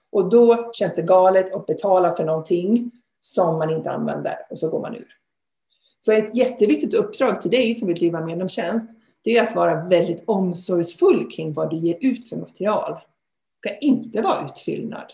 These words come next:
Det ska inte vara liksom extra trettio minuter om det inte behövs. Ju mindre vi behöver göra för att nå resultatet, desto nöjdare blir vi.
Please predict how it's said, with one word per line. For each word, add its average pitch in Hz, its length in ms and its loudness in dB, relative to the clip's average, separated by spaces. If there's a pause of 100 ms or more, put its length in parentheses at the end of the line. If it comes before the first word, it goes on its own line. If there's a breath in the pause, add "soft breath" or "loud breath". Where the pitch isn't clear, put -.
(380)
Det - 40 -20
ska 240 200 0
inte 233 440 0
vara 220 340 2
liksom 175 320 -2
extra - 340 -6
trettio - 400 -8
minuter 175 720 -2 (180)
om 196 160 0
det 170 80 2
inte 160 260 -4
behövs. - 580 -8 (840)
Ju 214 140 2
mindre 226 840 2 (100)
vi 196 160 -2
behöver 190 320 0
göra 196 680 -2 (300)
för 196 60 0
att 185 160 2
nå 208 240 0
resultatet, - 880 -6 (180)
desto 185 240 -6
nöjdare 180 640 0
blir 175 340 -6
vi. - 240 -16